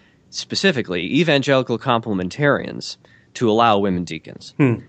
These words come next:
Speaker 1: It was a complementarian writing to other complementarians.
Speaker 2: Right.
Speaker 1: Now, of course, by the time I'd finished and published it, I, I left that and, and,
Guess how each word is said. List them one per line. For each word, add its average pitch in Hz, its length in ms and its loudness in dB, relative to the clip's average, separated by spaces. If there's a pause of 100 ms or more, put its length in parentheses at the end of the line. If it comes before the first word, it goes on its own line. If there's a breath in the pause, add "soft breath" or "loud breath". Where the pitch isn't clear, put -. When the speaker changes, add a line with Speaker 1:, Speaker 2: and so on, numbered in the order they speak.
(140)
Speaker 1:
It 127 160 4
was 131 240 2
a 107 240 2
complementarian 127 1000 0
writing 107 460 2
to - 140 -6
other 98 180 -2
complementarians. 82 920 -6 (180)
Speaker 2:
Right. 107 260 -2
Speaker 1:
Now, 170 140 2
of 151 80 -2
course, 156 260 0
by 135 140 2
the 120 60 2
time 139 260 0
I'd 107 160 -2
finished 107 320 -4
and 98 80 -12
published 170 420 -2
it, 104 120 -2
I, 98 160 -2 (100)
I 95 140 -4
left 131 260 0
that 104 260 2
and, 92 300 -4
and, 87 320 -6